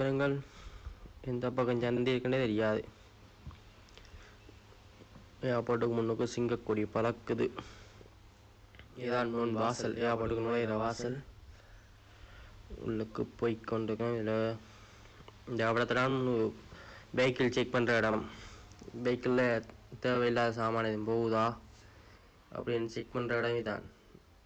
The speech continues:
இதுல ஒரு ஆள் நின்று கைட் பண்ணி விடுவா. சில ஒண்ணு எடு, போ. ஆ, ஓகே.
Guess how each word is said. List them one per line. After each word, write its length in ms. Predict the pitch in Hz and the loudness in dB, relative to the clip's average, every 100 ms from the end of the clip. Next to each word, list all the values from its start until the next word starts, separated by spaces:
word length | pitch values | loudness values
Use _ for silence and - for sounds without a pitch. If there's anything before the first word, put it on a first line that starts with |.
| - - - | -20 -20 -10
இதுல 200 | 135 113 117 | -6 -4 -2
ஒரு 100 | 120 | 0
ஆள் 120 | 120 | 0
நின்று 160 | 117 110 | 0 0
கைட் 180 | 120 120 | 0 0
பண்ணி 160 | 117 113 | -2 0
விடுவா. 240 | 107 107 104 101 - - - - | 0 0 0 -2 -4 -10 -20 -4
சில 200 | 117 113 113 | 0 2 2
ஒண்ணு 220 | 113 117 117 113 | 2 0 0 0
எடு, 140 | 117 117 117 | 0 0 0
போ. 80 | 113 113 120 - - - - - - - - - - - - - - - - - - - - | 2 2 0 -8 -20 -20 -20 -20 -20 -20 -20 -20 -20 -20 -20 -20 -20 -20 -20 -20 -20 -16 -8
ஆ, 20 | 50 50 52 | -6 -4 -6
ஓகே. 260 | - - | -8 -10